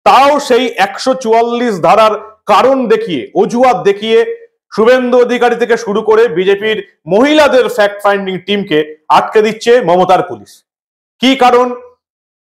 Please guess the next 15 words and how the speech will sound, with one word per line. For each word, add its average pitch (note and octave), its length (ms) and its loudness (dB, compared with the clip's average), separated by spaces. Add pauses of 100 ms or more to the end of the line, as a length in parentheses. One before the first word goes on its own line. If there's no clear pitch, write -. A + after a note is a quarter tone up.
(160)
কেন A3 240 4
আটকে C4 260 0
দেওয়া B3 180 2
হচ্ছে? A#3 560 -2 (540)
একশো C4+ 300 0
চুয়াল্লিশ C4+ 460 2
ধারার B3+ 240 2
নিয়মটা B3 580 0
কি? A3+ 380 -6
কতজন C4 460 0
গেলে B3+ 220 2
তবে A#3+ 280 2
আটকানো B3+ 360 0
যাবে? A3+ 500 -2
সেসব B3+ 320 0